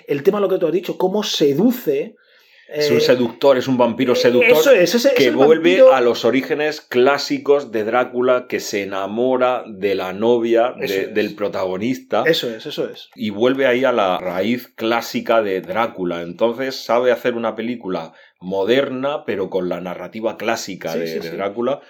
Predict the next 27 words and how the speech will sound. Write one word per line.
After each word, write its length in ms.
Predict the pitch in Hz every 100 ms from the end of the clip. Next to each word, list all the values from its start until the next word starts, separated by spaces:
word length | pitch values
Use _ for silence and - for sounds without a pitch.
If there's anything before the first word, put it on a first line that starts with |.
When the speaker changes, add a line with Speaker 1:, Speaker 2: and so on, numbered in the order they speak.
| - - -
Speaker 2:
y 100 | 98
lo 120 | 95
mezcla 420 | 117 123 143 127
todo 260 | 113 101 95
de 60 |
una 140 | 110 110
manera, 600 | 98 107 117 104 101 90 - - _ _ -
y 80 | 113
con 160 | 110
este 260 | 117 - 110
toque 440 | - 123 120 117
de 120 | 107 104
humor 640 | 98 92 107 110 107 98
de, 260 | 98 95 92
de, 340 | 95 92 90
Speaker 1:
<laughs> 340 | 87 - - 104
Speaker 2:
de 160 | 107
Peter 380 | - 110 110 95
Vincent, 800 | 92 117 - 104 101 92 104 92 95 95
Matavampiros, 920 | 101 101 95 87 85 82 101 104 110 98
bueno, 340 | 98 95 90
bueno, 360 | 101 95 87 -
es, 220 | 107 123
es 120 | 117 -
que 100 | 160
es 120 | 110
buenísimo. 720 | 82 82 92 - 85 76 73